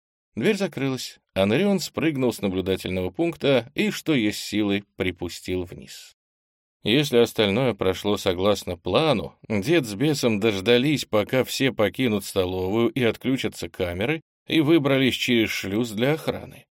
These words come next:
Даже если все отсеки успели заблокировать, у беглецов был свой Джокер в рукаве.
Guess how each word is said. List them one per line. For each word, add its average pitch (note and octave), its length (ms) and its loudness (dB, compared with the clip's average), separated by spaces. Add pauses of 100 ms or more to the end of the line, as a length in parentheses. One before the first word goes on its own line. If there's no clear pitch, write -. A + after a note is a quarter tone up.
(340)
Даже A2+ 380 4
если A2 320 0
все A#2 300 0
отсеки G#2+ 460 -2
успели F#2+ 440 -4
заблокировать, F2+ 880 -2
у G2+ 80 -2
беглецов F#2+ 880 -2
был C3+ 320 -4
свой C3+ 400 -4
Джокер C3+ 540 -2
в B2 80 -2
рукаве. C3 600 -2